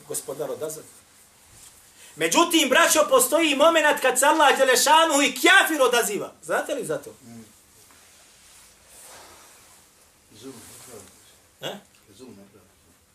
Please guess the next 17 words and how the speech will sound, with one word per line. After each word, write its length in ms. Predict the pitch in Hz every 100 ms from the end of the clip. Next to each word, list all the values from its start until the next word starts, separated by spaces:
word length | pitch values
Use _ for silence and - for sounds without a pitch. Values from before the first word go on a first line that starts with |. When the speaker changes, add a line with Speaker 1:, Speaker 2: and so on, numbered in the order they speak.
| _ _ _ _ _ _ _ _ _ 233
Speaker 1:
أَمَّنْ 460 | 277 262 254 262
يُجِيبُ 760 | 247 240 233 240 196 277 294 262
الْمُضْطَرَّ 680 | 247 247 240 240 302 302 277
إِذَا 640 | 247 247 277 262 247 240
دَعَاهُ. 420 | 233 247 359 285 - - _ _ _ _ _ _ -
Kaže, 320 | 285 320 262
a 200 | 285 269
ko 260 | 339 392 381
drugi 300 | 370 381 339
nego 200 | 311 311
Allah 480 | 359 381 349 311 -
se, 160 | 277 285
kaže, 360 | 339 302 262
odaziva 640 | 262 262 330 330 294 262 240
nevoljniku 760 | 240 339 359 349 311 294 277
kad 180 | 262 247
ga 240 | 240 -